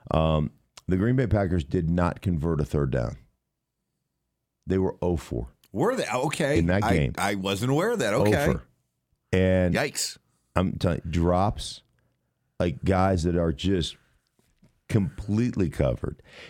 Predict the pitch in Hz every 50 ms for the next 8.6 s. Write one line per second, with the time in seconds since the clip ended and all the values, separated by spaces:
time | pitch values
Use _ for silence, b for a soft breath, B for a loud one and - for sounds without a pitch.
0 | B B B 101 98 110 113 110 104 127 180 190 175 143 110 82 - - 87 82
1 | 76 - - - 95 95 85 - - - 98 104 107 98 90 - - 151 170 185
2 | 175 160 147 131 107 - - 98 95 85 73 - - - _ _ _ _ _ -
3 | 110 117 123 120 120 - - - 92 82 78 80 76 - - 87 85 76 73 82
4 | 90 85 80 - - 98 90 87 82 82 90 90 92 90 87 82 71 65 58 64
5 | 71 - - b b b b b b b b b - 90 80 92 117 127 127 127
6 | 117 87 80 80 90 85 82 82 - - 85 80 82 80 - - 90 101 120 139
7 | - - - 98 104 101 90 76 65 60 60 - b b b b b b b b
8 | b b - 95 95 95 92 90 90 87 87 71